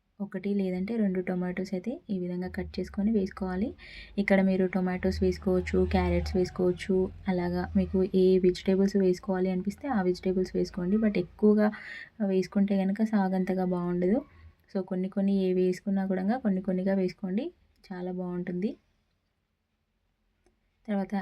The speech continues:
ఈ విధంగా టొమాటోస్ అన్నీ మగ్గి కొంచెం ఆయిల్ తేలుతూ ఉంటుంది కదా, అప్పుడు కొద్దిగా కారం అయితే వేసుకోండి. నేను పచ్చిమిర్చి అయితే కొన్ని వేసాను, ఒక టూ త్రీ వరకు కట్ చేసి వేసాను కదా, so అందుకని నేను ఇక్కడ ఎండు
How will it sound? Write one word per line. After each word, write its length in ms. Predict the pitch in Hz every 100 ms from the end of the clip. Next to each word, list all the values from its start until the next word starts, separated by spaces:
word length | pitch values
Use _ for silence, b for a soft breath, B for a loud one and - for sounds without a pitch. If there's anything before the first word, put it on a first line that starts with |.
| 196
ఈ 20 | 190
విధంగా 260 | 185 185 185
టొమాటోస్ 420 | 185 185 185 190 190
అన్నీ 180 | 180 185
మగ్గి 360 | 180 175 - 214 220 -
కొంచెం 240 | 190 196 185
ఆయిల్ 180 | 180 185 196
తేలుతూ 300 | 180 180 202
ఉంటుంది 260 | 185 185 185 202
కదా, 140 | 202 277 208
అప్పుడు 240 | 196 185 185
కొద్దిగా 300 | 180 180 190 202 -
కారం 280 | 196 185 180
అయితే 140 | 185 196
వేసుకోండి. 460 | 185 180 - 175 214 - B B B B
నేను 180 | 208 202 196 196
పచ్చిమిర్చి 640 | 185 - 214 202 - 220 214
అయితే 260 | 202 196 247 240 214 208 202
కొన్ని 260 | 185 185 196
వేసాను, 320 | 190 196 190 196
ఒక 100 | 190 185
టూ 80 | 185
త్రీ 140 | - 190 190 196 _ _ 196
వరకు 300 | 196 185 240 226
కట్ 160 | 180 -
చేసి 200 | 196 202 185
వేసాను 320 | 180 196 180
కదా, 160 | 180 185 - -
so 60 | 196
అందుకని 300 | 185 202 196 202
నేను 100 | 190
ఇక్కడ 140 | 185 185 180
ఎండు 160 | 180